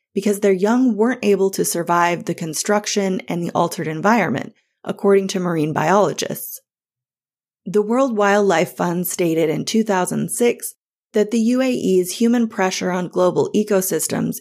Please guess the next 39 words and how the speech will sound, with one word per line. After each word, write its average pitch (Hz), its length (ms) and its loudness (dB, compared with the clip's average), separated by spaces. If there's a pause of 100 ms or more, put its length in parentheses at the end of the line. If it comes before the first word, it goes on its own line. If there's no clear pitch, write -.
is 208 140 0
the 208 80 0
highest 190 480 0
in 165 80 -4
the 160 100 -4
world. - 400 0 (380)
The 180 80 -4
country 202 380 2
is 175 120 0
five 202 380 0
times 190 480 -2
more 165 300 -4
unsustainable 180 800 0
than 160 180 -2
any 165 300 -4
other 151 220 -4
country. - 640 -6 (720)
In 220 160 2
spite 302 300 0
of 277 100 2
all 208 160 4
this, 180 460 0 (160)
the 180 120 -2
mega 233 280 2
project 208 640 0 (260)
continues. 156 760 -4 (480)
More 214 300 2
of 294 120 -2
the 277 140 2
islands 190 400 2
of 175 140 -2
the 165 100 0
world 175 480 2 (120)
have 220 360 -2
been 196 240 0
or 180 280 -4
are 170 180 0
being 175 280 -2
developed, 156 720 -2